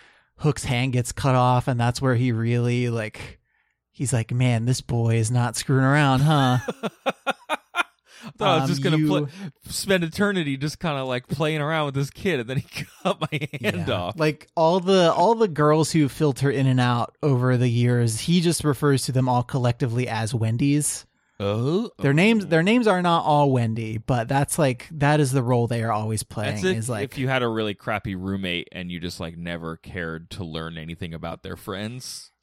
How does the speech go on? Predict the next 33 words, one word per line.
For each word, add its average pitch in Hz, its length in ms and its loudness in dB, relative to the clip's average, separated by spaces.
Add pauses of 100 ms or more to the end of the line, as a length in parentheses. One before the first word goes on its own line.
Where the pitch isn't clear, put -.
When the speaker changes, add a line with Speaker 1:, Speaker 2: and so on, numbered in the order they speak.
(680)
Speaker 1:
Or 208 140 2
just 214 320 0
if 233 160 0
you, 214 460 0 (1400)
if 190 260 0
you, 185 800 -2 (180)
it's 190 160 0
not 233 180 4
like 185 140 4
possessive 135 540 0
Wendy's. 107 460 -10
It's 156 160 2
like 190 160 4
if 185 120 2
you 190 120 4
had 185 300 4
a 185 80 4
bad 147 300 2
roommate 139 420 2
named 135 640 0
Tony. 120 720 2 (280)
Speaker 2:
Yeah. 95 420 -4 (180)
Speaker 1:
And 147 220 4
he 160 260 4
was 160 180 4
so 143 220 2
bad 131 360 2
that 127 120 2
it - 140 -4
turned 147 280 2
you 135 140 2
off 127 280 2
roommates 127 800 2